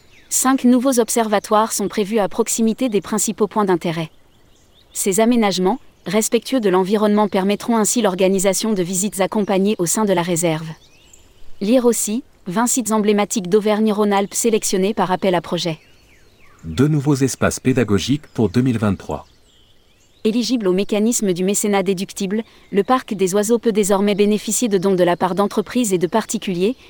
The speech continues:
Speaker 1: qui peuvent les déduire de leurs impôts à hauteur de soixante pour cent et soixante-six pour cent de leur montant. Les fonds récoltés serviront pour renforcer les actions de protection en faveur des espèces menacées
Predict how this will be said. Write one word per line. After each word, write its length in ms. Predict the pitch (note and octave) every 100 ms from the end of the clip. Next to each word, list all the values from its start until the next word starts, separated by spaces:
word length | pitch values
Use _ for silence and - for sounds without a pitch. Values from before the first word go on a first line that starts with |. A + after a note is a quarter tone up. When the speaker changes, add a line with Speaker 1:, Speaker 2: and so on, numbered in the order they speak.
| - -
Speaker 1:
qui 140 | G3
peuvent 180 | A3 F3+
les 120 | F3+
déduire 360 | G#3 F#3+ B3 G#3
de 80 |
leurs 240 | F3+ F3+ G#3
impôts 260 | G#3+ B3+ B3+
à 120 | F#3
hauteur 300 | F#3+ A#3 G#3+
de 80 | F3+
soixante 460 | - A3 A#3+ B3
pour 160 | - G#3+
cent 160 | A#3 G3+
et 60 |
soixante-six 600 | - A3+ A#3 A3 - A3+
pour 200 | - A3
cent 120 | A3
de 100 | G#3
leur 140 | F3 E3+
montant. 380 | F3 D#3 E3 - _ _ _ _ - _ _ -
Les 120 | F#3+ G3+
fonds 180 | A#3
récoltés 460 | A3 C4+ C4 A3+ B3+
serviront 540 | - G3+ G3 G3+ A#3
pour 160 | A#3 E3+
renforcer 460 | A3+ - A3+ - G#3+
les 180 | F3
actions 300 | G#3 - A#3+
de 100 | A3+
protection 560 | F3 A3+ A3+ G#3+ B3 A#3
en 40 |
faveur 400 | F3 G3 G3 A3
des 200 | F3+ F3
espèces 380 | G#3 - A3+ -
menacées 500 | G3+ G3+ F#3+ - A#3+